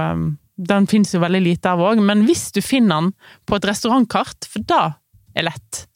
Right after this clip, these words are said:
I hvert fall i, eh, hovedstaden, som, eh, vi oppholder oss i nett nå, så tenker jeg at, eh, Domaine Latours sin, eh, sin Cotteron er value for money, altså.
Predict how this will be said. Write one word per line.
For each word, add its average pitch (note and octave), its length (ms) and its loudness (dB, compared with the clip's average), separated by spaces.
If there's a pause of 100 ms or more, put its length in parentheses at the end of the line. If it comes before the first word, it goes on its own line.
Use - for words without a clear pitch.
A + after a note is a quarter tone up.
I - 320 -16
hvert F#3 80 -2
fall E3+ 280 -2
i, E3+ 100 -4 (160)
eh, D#3+ 480 -2
hovedstaden, E3+ 800 0
som, F#3+ 340 0
eh, F3 180 0
vi F3 180 0 (200)
oppholder D#3 400 -2
oss D#3+ 100 -4
i E3 140 0
nett E3+ 220 0
nå, A#3+ 160 0 (460)
så F#3+ 480 0
tenker F#3 320 -2
jeg F3 140 0
at, - 140 -10
eh, E2 880 -2 (560)
Domaine G3 260 2
Latours G#3+ 540 -2
sin, F3 380 0
eh, D#3 340 -2 (840)
sin F#3 200 -2
Cotteron F#3+ 500 0 (260)
er D3 840 -4
value C#3+ 480 -4
for D3 120 -6
money, C3+ 280 -2
altså. C#3 300 -8